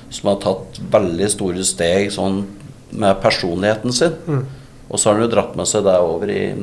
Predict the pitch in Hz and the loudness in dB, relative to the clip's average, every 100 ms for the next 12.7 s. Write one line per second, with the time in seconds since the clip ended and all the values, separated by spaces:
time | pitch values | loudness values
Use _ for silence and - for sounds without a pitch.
0 | 95 65 101 101 - 78 78 78 80 92 | -6 -6 -6 -6 -2 -2 -2 -4 -2 0
1 | 95 110 110 151 - - - 147 160 170 | 2 2 0 0 -10 -18 -6 2 4 6
2 | 143 147 147 135 135 160 175 180 185 185 | 6 4 4 2 2 4 4 2 2 4
3 | 143 135 - - 143 151 170 156 131 120 | 4 4 -2 0 2 4 4 4 4 2
4 | 120 - - - - - - - 151 160 | -2 -10 -10 -8 -8 -10 -16 -2 6 8
5 | 143 143 131 123 - 123 123 127 131 165 | 8 6 6 4 2 0 2 0 0 2
6 | 165 165 127 113 117 107 - - 95 - | 2 2 0 -2 -4 -6 -10 -2 -2 -2
7 | - - - - 113 98 95 95 78 78 | -8 -10 -8 2 6 8 8 4 -2 -2
8 | 62 64 - - 82 87 82 85 82 90 | -2 0 -2 -2 -4 -2 -2 -4 -6 -6
9 | - - 107 95 85 87 110 113 107 - | -8 -4 0 0 -4 -6 -4 -2 -2 -2
10 | 101 95 82 85 101 104 104 - 101 - | 2 2 2 2 2 4 4 4 0 2
11 | 90 98 92 92 101 98 98 107 95 85 | 4 6 4 4 4 4 4 4 4 4
12 | - 107 95 117 - 143 127 | 6 6 6 2 -2 -4 -4